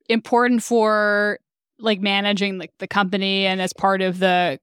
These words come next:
company narrative and managing morale. Fundraising is not the same as revenue. <laughs> So, and there's some amount of, like, we do the fundraising 'cause you have to do it, but it doesn't occupy as big a percentage of our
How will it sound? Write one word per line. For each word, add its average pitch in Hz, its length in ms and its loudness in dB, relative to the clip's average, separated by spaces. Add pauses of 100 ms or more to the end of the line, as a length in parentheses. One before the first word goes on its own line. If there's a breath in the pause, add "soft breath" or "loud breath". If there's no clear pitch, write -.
(140)
company 190 340 0
narrative 175 380 0
and 160 80 -4
managing 170 320 -2
morale. 170 400 2 (400)
Fundraising 359 500 2
is 220 160 0
not 208 220 0
the 208 80 -2
same 196 340 -2
as 180 800 -4
revenue. 151 380 -6 (280)
<laughs> 269 320 -2 (600)
So, 262 400 2
and 262 240 -2
there's 294 140 0
some 370 140 -4
amount 285 240 -2
of, 240 40 -4
like, 226 160 -2
we 233 120 -8
do 233 220 -4
the 262 60 0
fundraising 226 440 -2
'cause 214 120 -6
you 208 120 -4
have 190 160 -2
to 190 80 -16
do 277 200 0
it, 240 300 0
but 214 160 0
it 214 80 -4
doesn't 220 240 0
occupy 190 460 0
as 180 180 -2
big 170 260 -4
a 165 240 -2
percentage 180 480 -6
of 170 120 -2
our 160 240 0